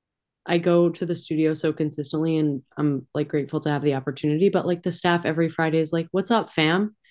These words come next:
And it's, like, little things like that, that I don't know if they're trained to do that, if they just hire the right people, but they're all amazing. Like, I have this, there's a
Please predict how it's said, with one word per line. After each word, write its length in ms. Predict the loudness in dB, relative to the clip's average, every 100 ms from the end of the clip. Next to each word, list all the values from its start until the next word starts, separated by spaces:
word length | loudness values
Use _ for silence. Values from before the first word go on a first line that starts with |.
| -12 2
And 140 | 6
it's, 140 | 6
like, 180 | 4 2
little 240 | 2 2 0
things 300 | -2 -4 -2
like 180 | -4
that, 340 | -4 -4 -4 -6 _ _ _ _
that 300 | 2 2 0 -4
I 160 | -4 -4 -4
don't 160 | 0
know 120 | 2 2
if 120 | 2
they're 140 | 0
trained 360 | 0 2 2 2
to 100 | 0
do 140 | 0
that, 280 | 2 0 0
if 140 | -4 -4
they 80 |
just 200 | -4 -6
hire 340 | -6 -4 -2 -2
the 100 | 0
right 220 | 0 -2
people, 340 | -4 -2 0
but 180 | 0 -2
they're 200 | 0 0
all 240 | -2 -4 -2
amazing. 520 | -2 -2 -4 -6 -8 _ _
Like, 140 | -2 2
I 80 |
have 220 | 2 2 0
this, 220 | -2 -4 _
there's 200 | 2 4
a 200 | 2 0